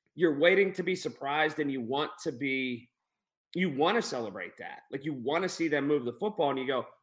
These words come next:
"Oh, okay. So now my, what I thought was a given going into this, it's really not the case." A-, and maybe they do have it in there. Like, there is that temptation and that,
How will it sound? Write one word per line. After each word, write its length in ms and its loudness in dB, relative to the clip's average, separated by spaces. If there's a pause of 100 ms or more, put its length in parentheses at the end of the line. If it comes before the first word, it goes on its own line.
"Oh, 300 4
okay. 460 -2 (200)
So 300 0
now 380 2
my, 600 -2 (380)
what 300 0
I 100 2
thought 360 -2
was 160 2
a 100 0
given 420 4
going 220 -2
into 280 -2
this, 280 -10 (220)
it's 140 -14
really 240 2
not 200 -2
the 80 -18
case." 580 -8
A-, 200 0
and 160 2
maybe 220 4
they 120 4
do 220 -2
have 220 -2
it 80 -6
in 180 -8
there. 100 -20 (300)
Like, 200 2 (300)
there 160 2
is 120 0
that 360 0
temptation 680 -2
and 180 0
that, 300 2